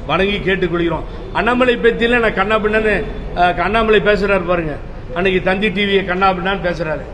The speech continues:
அண்ணாமலை வாயில வந்ததெல்லாம். அது இப்படி வ-, வரலாறு தெரியுமான்னு.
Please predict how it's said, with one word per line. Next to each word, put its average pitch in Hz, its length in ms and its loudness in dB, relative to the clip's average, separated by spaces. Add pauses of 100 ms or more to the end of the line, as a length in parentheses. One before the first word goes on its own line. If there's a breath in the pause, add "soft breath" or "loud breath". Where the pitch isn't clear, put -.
அண்ணாமலை 170 380 -2
வாயில 165 260 0
வந்ததெல்லாம். 156 420 -6 (680)
அது 165 140 0
இப்படி 180 300 0
வ-, 170 200 2
வரலாறு 196 360 2
தெரியுமான்னு. 170 680 -2